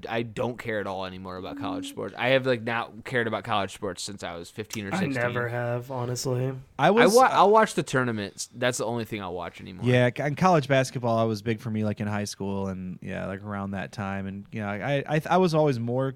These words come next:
Speaker 3: probably geared towards pro football than college, but I did follow it. Like, my dad went to Michigan State, so, like, you know, it started out like, Hey, you know, you,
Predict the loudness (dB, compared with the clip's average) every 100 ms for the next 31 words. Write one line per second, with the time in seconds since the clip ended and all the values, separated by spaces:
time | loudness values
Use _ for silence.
0 | -8 -6 -4 -4 -6 -6 -4 -6 -4 -4
1 | -4 -4 -4 -4 -2 -2 0 -2 -6 -8
2 | -8 -4 -2 0 -2 -4 -12 -4 4 6
3 | 8 10 8 4 0 0 -2 -2 -2 -2
4 | -2 -2 -4 -4 -4 -4 -2 -2 -2 -4
5 | -4 -6 -4 -4 -4 -4 -6 -6 -6 -8